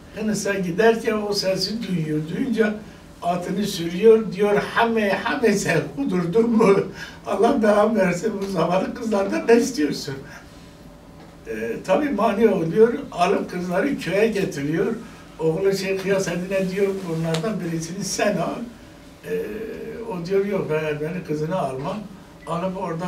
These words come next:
komşularına ikisini alıp nikahlatıyor, bir sürü de çocukları var, halen devam ediyor. Yani ırkçılık musibetine karşı şartta en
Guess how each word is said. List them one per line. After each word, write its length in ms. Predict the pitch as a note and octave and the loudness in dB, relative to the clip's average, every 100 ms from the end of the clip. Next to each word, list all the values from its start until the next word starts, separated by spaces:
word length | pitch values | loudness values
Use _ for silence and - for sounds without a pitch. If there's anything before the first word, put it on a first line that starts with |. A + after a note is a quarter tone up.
| F3+ | -6
komşularına 580 | E3 D#3+ - E3+ D#3+ D#3+ | -8 -8 -8 -6 -4 -4
ikisini 540 | D#3+ D3 D3 - D#3 D#3+ | -6 -10 -14 -12 -8 -6
alıp 280 | D3 D3 D3 A#2 | -4 -6 -8 -12
nikahlatıyor, 580 | C#3+ B2 B2 C3 E3 D#3+ C#3+ | -10 -10 -10 -12 -10 -10 -10
bir 60 | |
sürü 200 | - C#3+ | -10 -10
de 120 | C#3+ C#3 | -8 -10
çocukları 680 | C3 - - - - - | -10 -14 -14 -12 -12 -12
var, 140 | D#3 D3 | -12 -8
halen 280 | C#3 D#3+ C#3+ | -6 -6 -8
devam 280 | C3+ G#3 E3 | -6 -4 -2
ediyor. 300 | C#3+ C3 - - - - - - - - D#3+ | -4 -6 -10 -12 -20 -20 -20 -20 -18 -10 2
Yani 420 | F#3+ A3 A3 G#3+ - G3 | 6 8 6 4 0 -4
ırkçılık 640 | - - F#3 A#3 - A3 | -4 -2 6 6 6 4
musibetine 840 | G#3 - G3 F#3+ F#3 G#3 G#3 G#3+ G#3 | -2 -2 -2 2 2 2 2 2 4
karşı 640 | A3 F3+ - - G#3+ A#3 - - - - - | 4 4 2 4 6 6 2 -8 -16 -18 -8
şartta 600 | - G3 - - A3 - - | 0 2 2 4 4 2 0
en 200 | A3 | 4